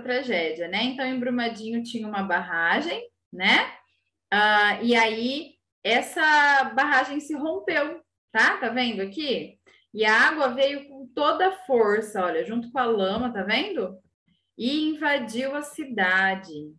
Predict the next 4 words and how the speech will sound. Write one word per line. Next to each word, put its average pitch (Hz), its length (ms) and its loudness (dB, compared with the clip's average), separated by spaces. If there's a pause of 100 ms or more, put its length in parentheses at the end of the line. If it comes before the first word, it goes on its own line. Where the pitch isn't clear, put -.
(100)
né? 247 280 4
Então, 240 360 0
destruiu 226 800 -2
casas, 202 880 0